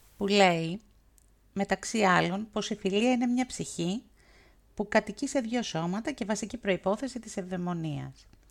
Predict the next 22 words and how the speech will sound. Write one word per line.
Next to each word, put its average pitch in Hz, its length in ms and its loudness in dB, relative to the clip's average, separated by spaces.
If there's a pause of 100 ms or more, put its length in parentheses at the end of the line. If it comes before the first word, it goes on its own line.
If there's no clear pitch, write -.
(680)
Φίλοι, 359 380 6
λοιπόν, 262 320 2
είναι 285 180 4
τα 208 160 4
άτομα 196 600 6 (480)
που 285 100 6
εμείς 311 300 6
έχουμε 196 280 2
επιλέξει 170 560 4
να 285 100 2
συναναστρεφόμαστε 175 1080 -2
για 247 160 0
αυτό 277 260 4
που - 160 -4
είναι, 156 460 0 (560)
αλλά 240 280 6
και 240 160 -6
για 240 140 -2
αυτό 294 260 -2
που 294 160 0
εμείς 262 400 4
είμαστε 175 600 0